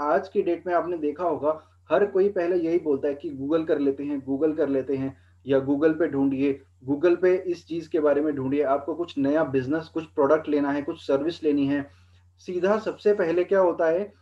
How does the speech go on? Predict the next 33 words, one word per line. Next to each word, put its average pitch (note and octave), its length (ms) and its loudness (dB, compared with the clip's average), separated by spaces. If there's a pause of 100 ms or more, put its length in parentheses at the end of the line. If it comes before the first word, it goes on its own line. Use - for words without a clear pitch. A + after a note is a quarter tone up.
(140)
कि E3 100 -4
हम G#3 260 -2 (260)
Google E3 420 4
पे G#3 120 6
ढूंढ D3 220 0
लेते D#3 220 -2
हैं G#3 260 -6
इसकी G#3 320 -8
सबसे F3 380 -2
नियरेस्ट D#3+ 480 2
शॉप D#3 440 2
कहाँ C3 240 -4
है, B2 220 -6 (260)
मेरे E3+ 260 4
घर F3 180 2
के G3 180 -2
आसपास, D3+ 600 -2
मेरे D#3 200 0
घर C#3+ 180 -4
के E3+ 260 -2 (340)
सबसे E3 320 2
नजदीक D#3 600 -2
में F3+ 200 -6 (320)
कौन G#3 240 2
कौन E3 240 0
से F3+ 160 -2
ऑप्शंस E3+ 540 -4
अवेलेबल D3 420 2
हैं, D#3+ 160 -6
कौन F3 220 -4
कौन D3+ 220 -4
से E3+ 140 -8
सेलर्स E3 500 0